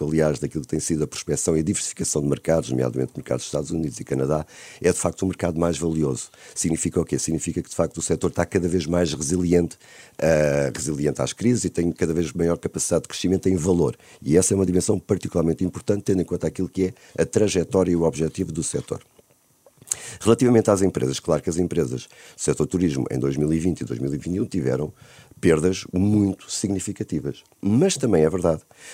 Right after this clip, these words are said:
que durante os anos que antecederam dois mil e vinte e dois mil e vinte e um, as empresas do turismo tiveram a capacidade, de facto, de evoluir muito do ponto de vista daquilo que é a sua estrutura financeira.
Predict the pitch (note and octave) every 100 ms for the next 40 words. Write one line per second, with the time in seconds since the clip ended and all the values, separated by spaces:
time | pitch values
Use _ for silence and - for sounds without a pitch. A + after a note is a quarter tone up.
0 | - - - G#2 G#2 A#2 F#2 D#2 G2 A2
1 | G#2 A2+ B2+ - A#2 A#2 - G#2 C3 G2+
2 | C#2 - E2 E2 F#2+ G2 G2+ E2 D#2 C#2+
3 | D#2 D2+ D#2+ D2 F#2+ G2 F2+ G2 F#2 F2+
4 | D#2 D2+ - F2+ G2+ G2 G2+ G2 F#2 D2
5 | C2+ - - - E2 E2 E2 A#2+ - -
6 | - - - F#2+ - E2+ G#2 F#2 A2+ G2+
7 | G2+ A2+ A2+ F2 F2+ G2+ - F2 F2+ F#2
8 | F#2 G2 - F#2+ - - F#2+ - F#2 G#2
9 | F#2 D2+